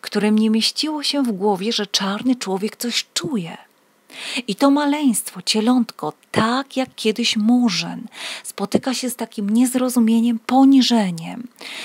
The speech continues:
bo należy do innej rasy, innej rasy ziemian. To maleństwo też czuje brak matki, pragnienie, ból, tak jak kiedyś czuli to czarni ludzie, których biali ludzie wykorzystywali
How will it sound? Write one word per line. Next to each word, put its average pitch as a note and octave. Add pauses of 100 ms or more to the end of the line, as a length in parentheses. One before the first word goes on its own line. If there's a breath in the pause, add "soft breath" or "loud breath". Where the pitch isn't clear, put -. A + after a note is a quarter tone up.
(140 loud breath)
bo G3+
należy G3
do G3+
innej G#3
rasy, G#3+ (120)
innej B3+
rasy G3 (240 loud breath)
ziemian. F#3 (600 loud breath)
To A3
maleństwo B3
też - (140)
czuje F3+ (280 loud breath)
brak G3
matki, A3
pragnienie, G#3
ból, F3+ (380 loud breath)
tak G#3
jak G3+
kiedyś F#3 (260 loud breath)
czuli G3
to A3
czarni A3+
ludzie, F3 (300 loud breath)
których F#3
biali F3+
ludzie F3+
wykorzystywali F#3+